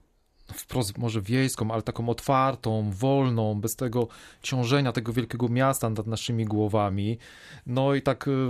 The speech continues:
w drodze takich rozmów Ania podjęła się tego wyzwania, a, a zaangażowała do tego wyzwania też, y, fajne postaci świata lokalnego,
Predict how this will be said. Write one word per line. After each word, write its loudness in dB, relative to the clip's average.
w -8
drodze -4
takich -4
rozmów -2
Ania -2
podjęła 0
się -8
tego -4
wyzwania, -4
a, -2
a -6
zaangażowała -2
do -6
tego -6
wyzwania -2
też, -4
y, -4
fajne -2
postaci -2
świata -4
lokalnego, -6